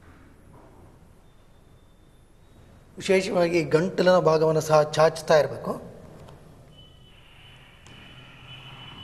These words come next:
ಮತ್ತೆ ಉಸಿರು ಬಿಡ್ತಾ ಅಧೋಮುಖ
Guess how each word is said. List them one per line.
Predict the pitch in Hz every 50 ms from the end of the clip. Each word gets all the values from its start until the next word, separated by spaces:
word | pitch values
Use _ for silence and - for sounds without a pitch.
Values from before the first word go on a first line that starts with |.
| - 208 170
ಮತ್ತೆ | 170 170 - - 190
ಉಸಿರು | 175 170 151 190 190
ಬಿಡ್ತಾ | 165 165 156 151 151 156 170 165 - - - - - - - - - - - -
ಅಧೋಮುಖ | - 190 160 151 170 160 180 180 180 180 165 156 151 -